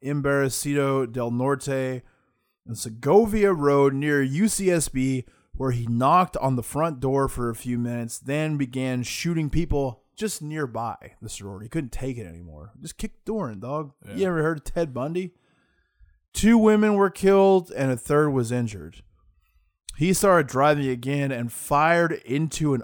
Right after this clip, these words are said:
Speaker 1: unoccupied coffee shop on Pardal Road. Then several different times into a delicatessen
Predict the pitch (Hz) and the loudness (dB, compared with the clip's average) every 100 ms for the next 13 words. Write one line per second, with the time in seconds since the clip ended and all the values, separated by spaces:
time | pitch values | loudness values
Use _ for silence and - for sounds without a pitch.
0 | - 165 214 208 214 165 151 147 123 - | 0 0 2 0 -2 -2 2 2 0 -2
1 | 143 156 131 110 120 117 117 117 117 - | 0 2 0 -6 -6 -6 -8 -8 -4 -2
2 | 123 120 113 107 101 104 98 92 - - | -2 -4 -6 -6 -8 -8 -10 -12 -16 -20
3 | _ _ _ _ _ 139 214 214 202 160 | _ _ _ _ _ 6 6 8 4 0
4 | - 196 208 185 143 185 220 202 156 156 | 0 2 4 2 2 4 4 2 -2 0
5 | 156 156 151 135 123 151 139 117 131 151 | 2 2 0 -2 -4 0 0 0 0 0
6 | 147 135 - 143 139 110 104 110 | 0 -4 -2 -2 -2 -4 -6 -8